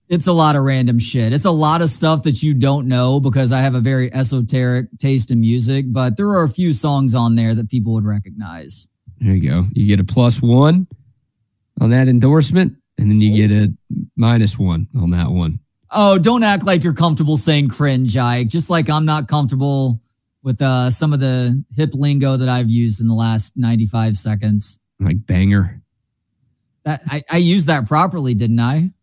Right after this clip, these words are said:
Speaker 2: I think you did.
Speaker 1: Yeah.
Speaker 2: I think so. I think that was good.
Speaker 1: Yeah. Hundred.
Speaker 2: Hundred what now?
Speaker 1: A hundred. Like, I'm, I'm saying that something is hundred.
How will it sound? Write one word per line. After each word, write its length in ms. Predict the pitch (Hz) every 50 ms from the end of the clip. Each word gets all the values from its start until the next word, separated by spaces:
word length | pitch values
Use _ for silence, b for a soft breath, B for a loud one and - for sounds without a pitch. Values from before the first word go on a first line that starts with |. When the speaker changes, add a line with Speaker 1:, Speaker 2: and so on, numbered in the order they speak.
| _ _ -
Speaker 2:
I 20 |
think 140 | 139 190 214
you 80 | 247 147
did. 320 | 110 110 120 151 175 190 - - _ - - - _ _ _ _ _ _ _
Speaker 1:
Yeah. 320 | 170 208 214 151 151 98 98
Speaker 2:
I 480 | - _ _ _ _ _ _ - 247
think 120 | 277 214 143
so. 120 | - - 95
I 100 | 104 196 - -
think 120 | - -
that 100 | 226 196
was 140 | - 101 104
good. 120 | - 82
Speaker 1:
Yeah. 100 | 85 120 143 - - - _ _ _ _ _ _
Hundred. 420 | - 220 214 147 123 101 107 104 - _ _ _ _ _ _ _ _ 294 294 302 330 _ _ _ _ _ _ _ _ _ _ _ _ _ _ _ _ _ _ -
Speaker 2:
Hundred 260 | 120 120 117 113 107
what 200 | 110 110 104 78
now? 240 | 95 85 117 - - - _ _ _ - _ _ _ _ _ _ _ _ _ _ _ _ - - _ _ _ _ _ - - 104 101 247
Speaker 1:
A 40 | 160
hundred. 420 | 113 190 226 196 - 110 - 104 98 - _ _ _ _ -
Like, 160 | - 117 120
I'm, 260 | 131 135 135 131 -
I'm 140 | - 123 123
saying 320 | 113 - 147 143 143 139 139
that 120 | 135 110
something 340 | - 151 143 123 - 139 139
is 340 | 139 135 123 113 - - -
hundred. 440 | 147 170 175 143 107 95 67 -